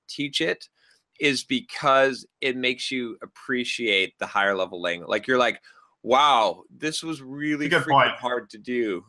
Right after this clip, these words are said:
Speaker 2: Yeah,
Speaker 1: right?
Speaker 2: that's a good point. That, that's a
Speaker 1: Yeah.
Speaker 2: good point. I never, I never actually thought of that, but yeah, it really does. As soon as I took that, I was like, "Oh my
Speaker 1: Yeah.
Speaker 2: God, I, I really, truly appreciate this actual kind of English."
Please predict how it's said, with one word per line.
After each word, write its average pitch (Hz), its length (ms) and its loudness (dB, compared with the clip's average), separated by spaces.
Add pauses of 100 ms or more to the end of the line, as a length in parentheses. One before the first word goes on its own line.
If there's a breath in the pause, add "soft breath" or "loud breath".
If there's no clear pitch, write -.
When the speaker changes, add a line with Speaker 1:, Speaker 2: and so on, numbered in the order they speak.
(120)
Speaker 2:
Yeah, 107 60 4
Speaker 1:
right? 123 80 8
Speaker 2:
that's 135 160 2
a - 20 -4
good 135 180 0
point. 110 360 0
That, 139 160 4
that's 151 240 4
a 151 40 0
Speaker 1:
Yeah. 131 100 0
Speaker 2:
good - 140 -2
point. 98 200 -10
I 127 80 2
never, 151 280 2
I 135 120 2
never 143 200 4
actually 127 260 0
thought 107 200 0
of 101 60 -6
that, 98 200 -4
but 101 140 -8
yeah, 104 160 -2
it 101 160 -6
really 127 260 -2
does. 101 300 -4
As 104 100 -14
soon 143 140 -2
as 135 120 0
I 120 240 0 (280 soft breath)
took - 220 -4
that, 127 160 6
I 120 40 2
was 110 120 -2
like, 107 200 -4 (120)
"Oh 131 120 2
my 123 140 2
Speaker 1:
Yeah. 95 60 -4
Speaker 2:
God, 90 280 -2 (360)
I, 104 340 0 (160)
I 95 80 -4
really, 120 600 2
truly 151 400 2
appreciate 127 580 0
this 110 240 -2
actual 110 480 0
kind 104 200 -2
of 95 200 -8
English." 127 720 2